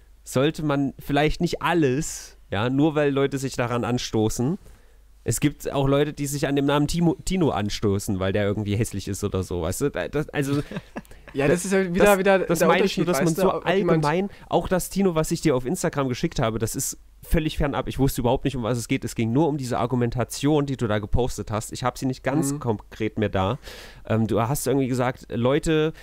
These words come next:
Speaker 1: sagen jetzt Make-up statt Schminke, stand da, ne?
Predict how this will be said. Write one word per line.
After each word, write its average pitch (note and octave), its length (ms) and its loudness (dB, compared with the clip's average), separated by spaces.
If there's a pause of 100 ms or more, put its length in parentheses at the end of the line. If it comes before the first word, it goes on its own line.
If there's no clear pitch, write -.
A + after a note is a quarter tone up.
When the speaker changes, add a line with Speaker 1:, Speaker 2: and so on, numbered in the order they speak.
(160)
Speaker 1:
sagen C#3+ 680 0 (140)
jetzt A#2+ 340 0
Make-up B2 440 0
statt - 260 -2
Schminke, G3+ 640 -2
stand - 340 -4
da, F#3+ 160 -2
ne? D#3+ 240 0